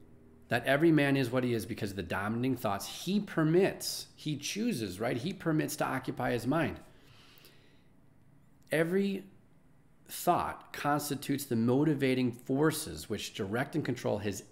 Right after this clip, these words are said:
every movement, every act, every deed. I mean, that, that's a little bit overwhelming,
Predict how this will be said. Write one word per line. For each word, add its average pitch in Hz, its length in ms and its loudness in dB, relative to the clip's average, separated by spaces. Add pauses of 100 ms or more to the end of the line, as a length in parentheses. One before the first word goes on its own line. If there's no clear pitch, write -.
every 180 560 0
movement, 139 800 4 (960)
every 175 540 2
act, 143 440 -2 (120)
every 156 400 -2
deed. 131 520 -2 (1600)
I 110 80 -8
mean, 127 180 0
that, 196 240 -2 (220)
that's 202 200 -6
a 190 60 -2
little 117 240 -2
bit 104 140 -4
overwhelming, 101 680 -4